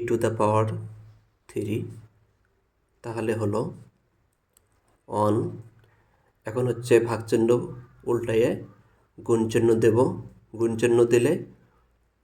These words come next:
নিচেরটা উপরে যাবে, উপরেরটা নিচে আসবে, এটা উপরে গেল, এটা হচ্ছে নিচে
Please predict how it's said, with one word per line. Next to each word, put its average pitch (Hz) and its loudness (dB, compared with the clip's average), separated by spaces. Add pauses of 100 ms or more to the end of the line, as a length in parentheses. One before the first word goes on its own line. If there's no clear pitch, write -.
নিচেরটা 113 2
উপরে 120 6
যাবে, 120 4
উপরেরটা 113 0 (540)
নিচে 110 -2 (100)
আসবে, 92 -8 (960)
এটা 120 -4
উপরে 107 2 (100)
গেল, 117 4 (540)
এটা 107 -6
হচ্ছে 107 -4 (840)
নিচে 110 -4